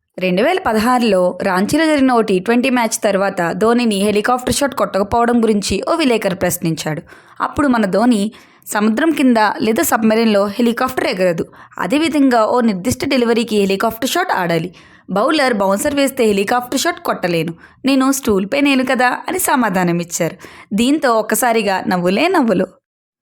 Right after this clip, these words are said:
ఇంకా రెండు వేల పద్దెనిమిదిలో క్వాలిఫైర్ ఒకటిలో సన్ రైజర్స్‌తో చెన్నై తలపడింది. ఆ మ్యాచ్లో జట్టులో హర్భజన్ సింగ్ ఉన్నప్పటికీ ఒక్క ఓవర్ కూడా ధోని అతడితో బౌలింగ్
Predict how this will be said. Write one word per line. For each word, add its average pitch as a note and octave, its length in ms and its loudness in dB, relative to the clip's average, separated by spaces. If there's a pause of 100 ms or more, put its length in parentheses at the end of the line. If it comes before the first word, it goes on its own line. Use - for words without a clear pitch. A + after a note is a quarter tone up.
(600)
ఇంకా C4+ 360 6
రెండు A3+ 220 2
వేల D#4 160 2
పద్దెనిమిదిలో A#3 600 2
క్వాలిఫైర్ A#3 520 2
ఒకటిలో A#3 380 0
సన్ A#3+ 260 0
రైజర్స్‌తో B3+ 380 0
చెన్నై C4+ 320 2
తలపడింది. F3+ 580 -2 (320)
ఆ B3+ 120 4
మ్యాచ్లో B3 560 0
జట్టులో A3 420 0
హర్భజన్ A3 420 2
సింగ్ C#4 140 2
ఉన్నప్పటికీ G#3 580 -2
ఒక్క C4 240 -2
ఓవర్ C4+ 340 2
కూడా C4+ 200 0
ధోని G#3 380 0
అతడితో A3+ 360 -2
బౌలింగ్ A3 380 0